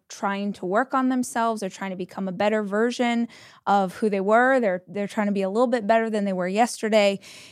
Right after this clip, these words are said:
And this is for anyone who's trying to work on themselves and feels like they need a little kick in the pants today. I'm going to lovingly kick your butt today with three lies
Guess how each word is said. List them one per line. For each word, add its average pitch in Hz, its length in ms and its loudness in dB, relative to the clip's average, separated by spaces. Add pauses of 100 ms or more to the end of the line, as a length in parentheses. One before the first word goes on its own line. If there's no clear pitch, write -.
(160)
And 214 560 2 (480)
this 247 440 2
is 370 200 -2
for 247 400 0
anyone 208 920 -2 (520)
who's 233 240 -2
trying 269 280 0
to 339 80 2
work 262 240 2
on 254 80 0
themselves 220 420 -2 (100)
and 202 220 -2
feels 214 500 -2
like 190 580 0
they 208 120 2
need 208 160 0
a 208 60 2
little 196 140 0
kick - 300 -6
in 196 60 -2
the 90 80 -4
pants - 400 -14
today. - 440 -12 (500)
I'm 233 240 4
going 226 240 2
to 208 140 -4
lovingly 226 880 0
kick - 260 -8
your 190 60 -6
butt - 240 -8
today 160 480 -8 (320)
with 196 180 0
three 285 500 0
lies - 720 -2